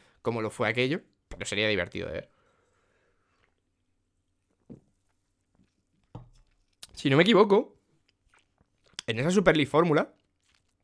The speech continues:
corría, eh, el Atleti, tenía equipo, mi Atleti querido, con María de Villota y Andy Sucek, creo recordar. Andy Sucek seguro,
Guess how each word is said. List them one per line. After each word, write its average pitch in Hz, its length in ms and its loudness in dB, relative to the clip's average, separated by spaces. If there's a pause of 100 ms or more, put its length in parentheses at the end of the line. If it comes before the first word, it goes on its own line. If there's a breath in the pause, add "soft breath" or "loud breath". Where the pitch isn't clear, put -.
(400)
corría, 139 540 4 (240)
eh, 110 720 0 (1200)
el 120 140 2
Atleti, 151 580 2
tenía 104 200 -2
equipo, 139 340 -4 (160)
mi 104 180 -8
Atleti 113 380 -8
querido, 123 380 0 (580)
con 190 380 6 (240)
María 117 360 2
de 294 100 6
Villota 170 340 2
y 131 80 4
Andy 190 160 -2
Sucek, - 420 -6 (120)
creo 131 180 0
recordar. 98 480 -6 (460)
Andy 269 200 2
Sucek 240 240 2
seguro, 123 380 0